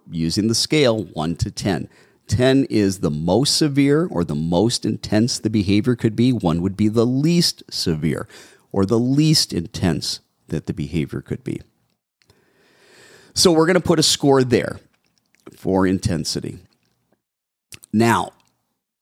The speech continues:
there's another column that we're gonna put to the right of intensity or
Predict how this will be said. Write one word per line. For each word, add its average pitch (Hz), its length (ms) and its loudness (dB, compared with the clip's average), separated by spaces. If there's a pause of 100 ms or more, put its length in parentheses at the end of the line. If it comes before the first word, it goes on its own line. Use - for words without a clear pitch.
(140)
there's 80 220 -4
another 117 360 4
column 135 480 2
that 107 140 0
we're 98 120 -2
gonna 113 180 2
put - 400 -4 (240)
to 101 160 -2
the 85 140 0
right 80 720 0 (680)
of 92 400 0
intensity 87 880 0
or 85 300 -6